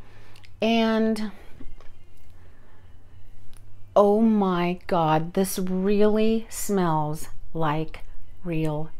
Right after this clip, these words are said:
carrot cake. I don't know if you guys have tried the yummy dessert carrot cake, but it's sweet. It's made with carrots, but it's, the carrots are more for, like, moisture and texture.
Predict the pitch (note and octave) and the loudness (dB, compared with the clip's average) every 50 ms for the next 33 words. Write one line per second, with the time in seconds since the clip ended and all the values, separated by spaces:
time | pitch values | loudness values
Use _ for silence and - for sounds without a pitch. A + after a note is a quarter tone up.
0 | - - - - D#3+ C#3 B2+ A#2 - - - - - - - - - - - - | -6 -4 0 0 2 2 2 0 -4 -4 -4 -4 -6 -6 -6 -10 -10 -12 -12 -14
1 | - - - - - - - - - - - - - - - - - - - - | -14 -14 -10 -10 -10 -8 -8 -8 -8 -4 -4 -4 -4 -4 -4 -4 -2 -2 -2 -2
2 | - - F3 F3 E3+ E3+ E3 - - F3 E3+ F3+ D#3+ D#3+ E3 D#3+ F3 E3 - - | 0 2 4 4 4 2 2 0 -2 0 2 4 4 4 4 2 -2 -4 -4 -2
3 | - - G3 F3+ F3+ F3 F3+ F3+ F#3 F#3 - - - - - - - - - - | 2 4 6 6 6 4 4 2 2 0 -2 -4 -8 -10 -10 -8 -6 -6 -6 -4
4 | - F3+ F3 E3+ E3+ E3+ D#3+ D#3+ D#3 D#3+ D#3+ - D#3 D3+ D#3 D3 D3+ D#3 - - | -2 -2 0 0 0 2 2 2 2 2 2 2 0 0 0 0 0 0 0 0
5 | - - - - - D3+ B2+ C3 C#3 - - C#3+ C#3 G3 - - - - F3 D#3+ | 0 0 0 2 2 2 2 2 0 0 2 2 2 2 0 0 2 4 4 6
6 | D#3+ - - - - - - - - - - - - - - - - G#3+ G3 - | 4 4 0 -4 -6 -8 -10 -8 -8 -8 -6 -6 -6 -8 -4 2 2 4 4 4
7 | - - - - A3+ A#3+ A#3 A#3+ - - - G#3+ - - - A3+ A3+ A#3 A3+ G#3+ | 2 0 0 4 6 6 8 6 6 2 0 -2 -2 -2 -2 0 2 2 2 2
8 | G#3 G3+ - - - - D4 D4 B3 G3+ F#3+ F#3+ - - - G#3+ G3 F#3+ F#3+ F#3 | 2 0 0 -2 2 4 6 8 8 6 4 2 -2 -2 0 2 4 4 4 4
9 | F#3 - - - - - - - - - - - - - - - - - - - | 2 -2 -8 -10 -8 -8 -8 -8 -10 -10 -12 -14 -14 -12 -12 -12 -12 -12 -12 -12
10 | - - - - - - A3 - - C#4+ D4 D4+ C#4+ - B3+ A3+ A3 A3+ A3+ A3 | -12 -12 -12 -8 -6 -4 -2 4 6 6 6 6 4 2 0 2 2 0 0 0
11 | - - A3 G3+ G3+ G3 G3 G3 G3 - F#3+ F#3 F3+ F#3+ G3 G3 - - - A3+ | 0 0 2 2 2 0 0 -2 -2 -2 -2 0 0 0 -2 -2 -4 -2 0 2
12 | A3 G3 F#3+ F#3+ - - G3 G3 - - - - - B3+ B3 B3 B3+ B3 | 2 2 2 0 0 -2 -2 -2 -2 -4 -4 0 2 4 4 4 2 0